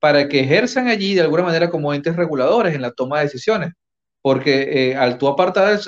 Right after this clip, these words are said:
al dueño, que es el que paga, ¿no? Obviamente, el dinero sale de su bolsillo, eh, tú no puedes sencillamente a, a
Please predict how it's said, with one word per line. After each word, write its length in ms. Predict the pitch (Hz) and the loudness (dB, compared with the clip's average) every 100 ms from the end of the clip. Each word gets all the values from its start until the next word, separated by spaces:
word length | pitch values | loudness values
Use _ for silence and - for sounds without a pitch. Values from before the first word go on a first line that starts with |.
| 170 | 0
al 240 | 160 160 | 0 2
dueño, 440 | 196 196 160 190 | 2 4 2 -4
que 140 | - 123 | -4 -6
es 120 | 123 | -2
el 120 | 123 | -4
que 180 | 127 160 - | -2 -4 0
paga, 640 | 196 160 135 151 185 226 _ _ _ _ _ _ | 2 2 2 2 2 0 _ _ _ _ _ _
¿no? 300 | 120 127 180 | -6 -2 -2
Obviamente, 760 | 208 123 131 165 208 170 147 175 | -2 -2 0 0 0 0 0 2
el 120 | 170 | 2
dinero 380 | 127 120 131 139 | -2 -2 0 2
sale 320 | 156 151 156 | 2 0 2
de 180 | 147 180 | 4 2
su 220 | 175 202 | 0 -2
bolsillo, 600 | 196 190 180 240 175 175 - _ - - _ _ | 0 0 0 -4 -2 -4 -4 _ -20 -20 _ _
eh, 560 | - 151 139 131 123 120 - _ _ _ | -4 0 2 2 2 -2 -6 _ _ _
tú 140 | - | 0
no 120 | 143 143 | 0 2
puedes 200 | 160 175 | 2 2
sencillamente 500 | 190 180 170 202 208 | 0 2 2 2 2
a, 320 | 160 147 139 | 2 2 0
a 140 | 131 | -2